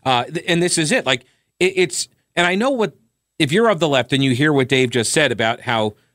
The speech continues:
um, you know, they don't want their kids being taught, these parents don't want their kids being taught certain things.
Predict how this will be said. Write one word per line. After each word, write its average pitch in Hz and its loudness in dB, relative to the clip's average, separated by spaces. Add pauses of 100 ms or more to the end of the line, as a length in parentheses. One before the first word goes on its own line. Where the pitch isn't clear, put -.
(100)
um, 104 0 (760)
you 147 2
know, 131 2
they 135 2
don't 147 2
want 143 -2
their 127 -2 (320)
kids 160 0
being 135 -2
taught, 143 -2 (200)
these 127 0
parents 170 0
don't 165 2
want 151 -2
their 165 0
kids 147 -2
being 143 -2
taught 131 0
certain 139 -2
things. 185 -4